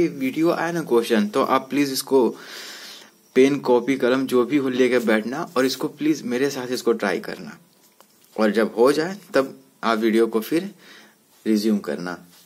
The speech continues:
नहीं तो फिर कोई फायदा नहीं होगा। मैं सभी को solution ही बना दूं, कोई फायदा नहीं होगा। So, I hope आप लोगों की पढ़ाई ठीक चल रही होगी और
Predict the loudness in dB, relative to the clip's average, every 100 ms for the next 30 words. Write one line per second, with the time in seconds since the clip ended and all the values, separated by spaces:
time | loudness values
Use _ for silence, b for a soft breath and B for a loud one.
0 | -10 -6 -2 -2 -2 0 4 4 2 0
1 | 0 -4 -6 -6 -4 -4 0 0 2 0
2 | 2 0 2 0 0 0 -2 -2 0 0
3 | 0 -2 -4 -2 -2 -2 -4 -6 -6 -10
4 | -10 -8 -8 -10 -20 _ -20 -20 _ _
5 | -4 4 4 4 B B B B B B
6 | -6 -2 0 0 0 -4 -2 -4 -4 -2
7 | 0 0 0 -2 0 0 0 -2 -2 -8
8 | -12 -2 0 0 -2 -6